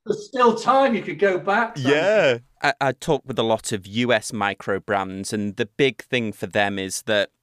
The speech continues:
Speaker 2: they would love to make more of the watches in the U S,
Speaker 1: Mm.
Speaker 2: but it's just having those suppliers that have been outsourced. Apparently, hairsprings are incredibly hard to source, uh, from anyone except for the main, main providers.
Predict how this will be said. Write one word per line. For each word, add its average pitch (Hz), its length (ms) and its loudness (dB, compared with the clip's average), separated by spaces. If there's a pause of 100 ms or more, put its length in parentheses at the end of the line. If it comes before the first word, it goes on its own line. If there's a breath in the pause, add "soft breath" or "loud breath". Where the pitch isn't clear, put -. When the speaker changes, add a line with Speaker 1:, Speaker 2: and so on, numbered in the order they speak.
(240)
Speaker 2:
they 127 100 0
would 110 160 -6
love 113 220 -4
to 127 100 -8
make 104 180 -4
more 104 300 -2
of 123 100 -8
the 123 80 -4
watches 127 440 -6
in 127 100 -4
the 123 80 -8
U 135 180 -6
S, - 340 -8 (840)
Speaker 1:
Mm. 175 120 -8
Speaker 2:
but 135 120 -2
it's 123 100 -8
just - 220 -4
having 123 260 -4
those 107 180 -2
suppliers 117 520 -4
that - 80 -6
have - 100 -8
been 101 120 -4
outsourced. 98 500 -4
Apparently, 101 400 -4
hairsprings 98 720 -4
are 95 100 -4
incredibly 95 520 -6
hard 92 260 -4
to - 80 -14
source, 95 520 -4 (720)
uh, 95 80 -6
from 104 260 -4
anyone 95 420 -4
except - 320 -6
for - 80 -18
the 95 80 -6
main, 95 420 -4 (340)
main 107 160 -4
providers. 117 460 -2